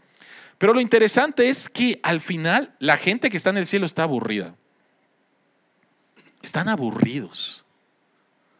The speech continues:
Y lo mejor para ellos es desaparecer. Ya viví quinientos mil años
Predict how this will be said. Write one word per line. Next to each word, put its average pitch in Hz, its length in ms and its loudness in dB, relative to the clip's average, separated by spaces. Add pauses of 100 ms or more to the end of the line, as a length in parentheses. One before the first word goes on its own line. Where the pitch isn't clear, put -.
(420)
Y 147 180 -4
lo 156 140 2
mejor 156 440 0
para 165 220 4
ellos 160 240 0
es 139 100 0
desaparecer. 101 680 -4 (840)
Ya 131 220 0
viví 185 340 -2
quinientos 127 640 -6
mil 151 240 -4
años 135 480 -4